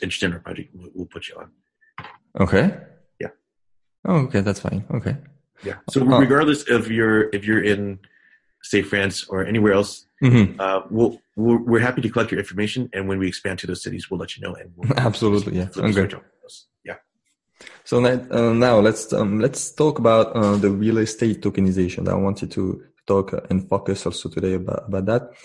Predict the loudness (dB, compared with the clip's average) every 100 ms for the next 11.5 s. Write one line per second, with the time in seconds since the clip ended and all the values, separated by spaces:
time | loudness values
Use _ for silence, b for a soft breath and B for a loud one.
0 | B _ 0 2 2 2 4 6 6 6
1 | 6 6 6 2 2 4 4 4 2 0
2 | -4 -6 -12 -12 -10 -6 -4 -4 -8 -8
3 | -6 0 2 2 0 -2 -4 -4 -6 -8
4 | -6 -10 -12 _ _ _ _ _ _ _
5 | _ _ b b b -2 -2 -2 -8 _
6 | -4 0 0 -2 -8 -4 2 2 2 -2
7 | -4 -6 -6 -8 _ _ _ _ _ -10
8 | -6 -2 0 -2 -4 _ -12 -2 0 0
9 | -2 -4 -2 -2 -2 -4 -16 -18 _ _
10 | 0 6 8 8 6 4 4 2 2 -2
11 | -2 0 -2 -4 -12